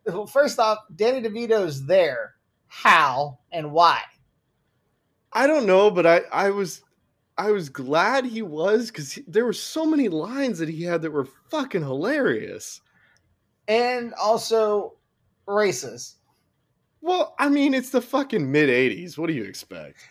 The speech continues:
Speaker 1: Yeah, I mean, of course, like, he was racially insensitive throughout this film.
Speaker 2: Oh, totally. I mean, they were racially insensitive in the first movie. <laughs> Like,
Speaker 1: Well, yeah. I mean,
Speaker 2: nothing's gonna change in, what was it, twenty,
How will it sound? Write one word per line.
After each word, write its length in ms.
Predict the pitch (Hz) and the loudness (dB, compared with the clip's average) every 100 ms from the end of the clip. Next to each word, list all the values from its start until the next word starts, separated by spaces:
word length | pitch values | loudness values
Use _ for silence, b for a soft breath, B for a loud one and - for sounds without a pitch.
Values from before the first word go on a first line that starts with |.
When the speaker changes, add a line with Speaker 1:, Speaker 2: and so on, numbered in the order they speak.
| _ | _
Speaker 1:
Yeah, 540 | 180 180 214 165 139 147 | -8 6 6 6 2 -2
I 80 | |
mean, 340 | 190 196 180 160 | -2 -2 -6 -8
of 120 | 165 | -12
course, 440 | - 185 151 139 151 | -2 0 0 -2 -6
like, 280 | 160 147 | -6 -8
he 200 | 139 196 | -12 -10
was 400 | 214 214 160 160 110 - - | -4 -4 -4 -14 -18 -20 -14
racially 960 | 151 156 170 185 202 180 143 175 160 | -10 -4 0 2 2 0 0 0 0
insensitive 760 | 151 131 156 147 131 131 123 117 | -2 -4 -6 -6 -10 -10 -12 -16
throughout 460 | - 156 151 147 131 | -12 -4 0 -2 -4
this 160 | 127 | -12
film. 140 | - 110 - 139 _ _ _ _ - | -12 -16 -16 _ _ _ _ _ -14
Speaker 2:
Oh, 120 | - | -12
totally. 500 | - 165 151 85 - - _ - | -6 -2 -2 -4 -12 -20 _ -12
I 20 | 330 | -2
mean, 220 | 269 285 | -2 0
they 80 | 320 | 0
were 180 | 311 | 0
racially 460 | 262 269 262 262 226 | 2 0 0 0 0
insensitive 420 | 214 240 233 233 | 2 2 0 -2
in 60 | 220 | -4
the 60 | 160 | -2
first 340 | 220 262 - | -2 -2 -2
movie. 360 | 131 104 98 - 190 | -4 -2 -4 -6 -6
<laughs> 120 | - 214 - | -2 0 0
Like, 320 | 180 - - _ B B B B _ | -6 -10 -16 _ B B B B _
Speaker 1:
Well, 300 | 180 175 151 - | -4 -2 -4 -8
yeah. 640 | 156 190 220 123 110 127 - _ _ | -10 0 0 0 -4 -10 -14 _ _
I 120 | 160 | -8
mean, 360 | 165 160 147 135 | -6 -6 -8 -6
Speaker 2:
nothing's 380 | 208 240 196 190 | 0 0 0 0
gonna 180 | 190 151 | 0 0
change 340 | - 180 170 | 0 0 2
in, 140 | 139 131 | 0 0
what 140 | 143 | 0
was 120 | 120 | -2
it, 120 | 107 98 | -6 -6
twenty, 360 | 135 127 117 | -4 -2 -4